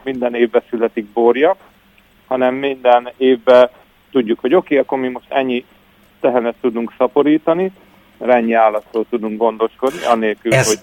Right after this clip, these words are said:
Speaker 2: ez
Speaker 1: ö,
Speaker 2: teljesen
Speaker 1: kéne
Speaker 2: természetes módon, tehát bikájuk is van?
Speaker 1: Nem, sajnos bikánk az nincsen.
Speaker 2: Nincsen?
Speaker 1: Illetve van egy, egy törpezebu bika, de
Speaker 2: Mhm.
Speaker 1: hát ez egy, ez egy nagyon komoly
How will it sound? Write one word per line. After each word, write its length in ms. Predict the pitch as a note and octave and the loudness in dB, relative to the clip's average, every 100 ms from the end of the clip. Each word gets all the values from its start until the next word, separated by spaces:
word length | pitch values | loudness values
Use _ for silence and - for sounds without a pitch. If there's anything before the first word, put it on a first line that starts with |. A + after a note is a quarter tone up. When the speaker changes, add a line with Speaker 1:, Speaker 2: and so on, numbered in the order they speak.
| - | -6
Speaker 2:
ez 160 | - G2+ | -4 0
Speaker 1:
ö, 40 | |
Speaker 2:
teljesen 360 | C#3+ C#3 C#3+ D#3 | 2 2 2 0
Speaker 1:
kéne 120 | G#2+ | 2
Speaker 2:
természetes 720 | B2 A2 B2 - C#3 D3 C3+ | 0 2 0 0 0 0 -2
módon, 400 | E3+ F3+ - G2 | 2 2 2 0
tehát 280 | G#2+ G2+ E2+ - | 0 0 -2 -8
bikájuk 580 | - - E2+ D#2+ - | -8 -2 -2 -2 -8
is 180 | G#2 - | -8 -6
van? 240 | E3+ F2 - - _ _ _ - - - - - | -4 -4 -8 -20 _ _ _ -20 -20 -20 -20 -8
Speaker 1:
Nem, 360 | C#3+ D#3 D#3 - | 2 4 4 0
sajnos 340 | D3+ C#3+ C3+ A#2+ | -2 0 -2 -6
bikánk 460 | C#3+ - C3 A#2+ B2 | -4 -4 -4 -4 -2
az 120 | A#2+ A#2+ | -4 -4
nincsen. 220 | B2 C3 G#2 D3 | -8 -6 -2 0
Speaker 2:
Nincsen? 360 | E3+ D3+ - - - - | 0 -2 -2 -12 -20 -8
Speaker 1:
Illetve 380 | C#3 D3 - C3+ | -2 0 2 4
van 200 | C#3 C3 | 4 0
egy, 120 | B2 - - - | -4 -8 -16 -8
egy 120 | A#2+ - | -8 0
törpezebu 600 | C#3 C#3 D#3 C#3 C#3+ C#3+ | 0 2 -2 0 0 0
bika, 300 | C#3 - C3+ | -4 0 2
de 280 | C3 C3 - - _ _ _ _ _ - | 4 2 -2 -20 _ _ _ _ _ -8
Speaker 2:
Mhm. 200 | G#2 F#2+ | -4 0
Speaker 1:
hát 240 | D3+ E3 | 2 2
ez 120 | E3+ | 4
egy, 260 | E3+ D3 D3+ | 4 2 0
ez 80 | D3+ | -2
egy 140 | D#3+ D3+ | 0 0
nagyon 300 | D#3 C#3+ C3 | 0 -2 -4
komoly 340 | - C3 B2+ | -4 0 0